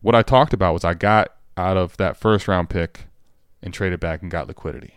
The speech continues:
right? A lot of these tra-, uh, picks and trades, I was picking up liquidity to move back, which what does that do? It forces managers that have given up their liquidity to want to contend. So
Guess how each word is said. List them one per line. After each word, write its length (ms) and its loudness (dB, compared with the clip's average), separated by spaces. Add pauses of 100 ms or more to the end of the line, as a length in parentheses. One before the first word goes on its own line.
(240)
right? 160 -2 (800)
A 40 0
lot 240 0
of 60 0
these 220 -6
tra-, 260 -6
uh, 240 -2
picks 540 -4
and 120 -8
trades, 440 -4 (340)
I 60 -6
was 160 -2
picking 340 -2
up 160 -4
liquidity 480 -4
to 80 -12
move 240 -14
back, 400 -10
which 220 -8
what 80 4
does 100 0
that 160 -2
do? 180 -10
It 140 -14
forces 540 -4
managers 540 -10 (200)
that 80 -14
have 140 -14
given 180 -8
up 140 -4
their 80 -2
liquidity 400 -10
to 120 -10
want 180 -12
to 40 -14
contend. 480 -16 (840)
So 320 -4